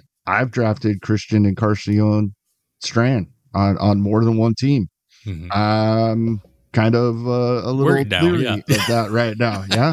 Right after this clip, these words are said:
Speaker 1: I'm worried. The news that Jonathan India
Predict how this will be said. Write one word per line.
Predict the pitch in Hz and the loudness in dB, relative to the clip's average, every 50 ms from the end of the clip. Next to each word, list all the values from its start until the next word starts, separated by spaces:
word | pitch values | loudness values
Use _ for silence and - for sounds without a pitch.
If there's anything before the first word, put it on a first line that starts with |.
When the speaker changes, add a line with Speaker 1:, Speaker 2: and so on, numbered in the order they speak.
| 147 127 | 0 -2
Speaker 1:
I'm | 113 135 147 151 | -2 -2 0 2
worried. | 170 185 175 139 - _ _ - - - - _ - | 2 0 0 -2 -4 _ _ -18 -16 -16 -14 _ 0
The | 110 117 | 0 2
news | 107 113 127 131 123 101 | 2 2 2 0 0 0
that | 117 123 123 120 - 107 95 _ _ _ - | 0 -2 -2 -2 -4 -10 -16 _ _ _ -10
Jonathan | - - 120 117 123 120 110 - 123 123 | -4 -2 0 2 2 0 0 2 2 2
India | 135 147 160 151 135 113 95 90 | 4 2 2 2 0 -2 -2 -2